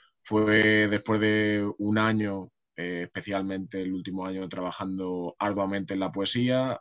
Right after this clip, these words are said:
eh, pues el primer reconocimiento a muchas horas de trabajo, y la verdad que, bueno,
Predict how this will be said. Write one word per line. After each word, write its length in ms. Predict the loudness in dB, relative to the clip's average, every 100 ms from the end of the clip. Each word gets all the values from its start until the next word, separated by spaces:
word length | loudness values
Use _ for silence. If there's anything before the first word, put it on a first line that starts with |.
| -8 -4
eh, 800 | -2 0 0 -2 -2 -4 -6 -8
pues 340 | -10 -10 -12 -10
el 180 | -10 -8
primer 300 | -6 -6 -4
reconocimiento 840 | -4 -4 -4 -2 -2 -2 0 2
a 300 | 2 0 0
muchas 340 | -2 -2 -4 -2
horas 180 | -2 -2
de 80 |
trabajo, 540 | -2 0 0 2 0 2
y 120 | 0
la 100 | -2
verdad 220 | -4 -6
que, 60 | -8
bueno, 240 | -10 -14